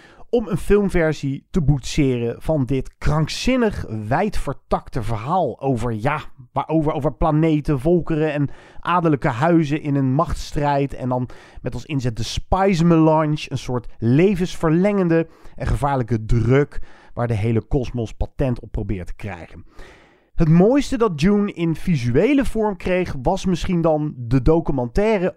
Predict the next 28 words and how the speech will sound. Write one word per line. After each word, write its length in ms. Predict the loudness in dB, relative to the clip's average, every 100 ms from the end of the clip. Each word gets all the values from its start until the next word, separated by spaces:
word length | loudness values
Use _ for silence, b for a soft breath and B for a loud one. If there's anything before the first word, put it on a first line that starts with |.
| 0
over 400 | 2 4 2 0
het 220 | -2 -2
mislukken 580 | -2 0 0 0 -2 -2
van 220 | 0 0
die 160 | 0 2
pogingen 600 | 2 2 2 0 0 -2 B B B B B
van 160 | -2 0
Jodorowsky, 640 | 0 0 0 -2 -4 -4 -6 -4
het 180 | -2 0
erg 260 | 0 0
vermakelijke 840 | 0 -2 -4 -4 -4 -4 -6 -12 -12 -2
Jodorowsky's 840 | 2 2 4 2 0 0 0 -2 -4
Dune. 360 | 2 2 2 -8 -20 B B B B B B _
Ambitieus, 720 | -2 2 2 0 -2 -6 -16 -4
complex, 580 | 0 0 0 -4 -6 -2
filosofisch 840 | 4 4 4 2 0 0 -4 -6 -2
en 240 | 0 2
overdonderend, 840 | 0 0 2 0 0 -2 -4 -2 0
daar 240 | 2 0
ging 300 | 0 0 4
de 80 | 4
moedige 680 | 4 4 4 4 0 -2 0
Denis 440 | 2 2 0 -2
Villeneuve 600 | -4 -2 0 0 0 -2 -6
voor, 360 | -10 -10 -12 -16 _ -4
is 200 | -2 0
zijn 220 | 0 2
Dune. 400 | 2 2 -2